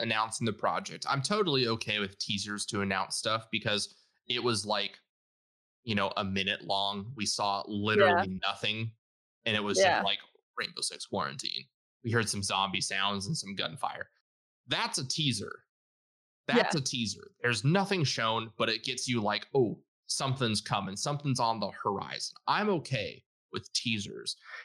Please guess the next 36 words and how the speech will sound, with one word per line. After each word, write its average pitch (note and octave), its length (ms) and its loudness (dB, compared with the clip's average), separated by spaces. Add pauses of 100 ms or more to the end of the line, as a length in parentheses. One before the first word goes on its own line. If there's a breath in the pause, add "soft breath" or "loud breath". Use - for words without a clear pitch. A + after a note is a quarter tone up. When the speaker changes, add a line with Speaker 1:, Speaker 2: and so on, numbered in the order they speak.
Speaker 1:
It's C3 200 -2
when D#3+ 160 2
you E3 100 2
show D3 240 2
me D3 160 -2
full C3+ 400 2
trailers B2 680 0
for A#2 200 2
a A#2+ 80 2
game B2 420 -2
and A2+ 180 -2
then A2 360 0
that G#2 280 -2
game A2 280 -2
just, G2+ 220 -8 (380)
you A2+ 120 -2
know, F#2 300 0
is A#2 120 0
either A2 400 0
years B2 420 0
away A#2 240 2
from G2+ 200 -2
release F#2+ 480 -4 (500)
or A#2 260 6
it G#2+ 160 2
just G#2 280 -4
ends G#2+ 180 0
up G#2 120 -2
nothing F#2+ 300 -8
like G2 200 -12
that. - 160 -14
That's A2 200 -2
when - 120 -10
we - 80 -12
have - 200 -10
problems. - 520 -6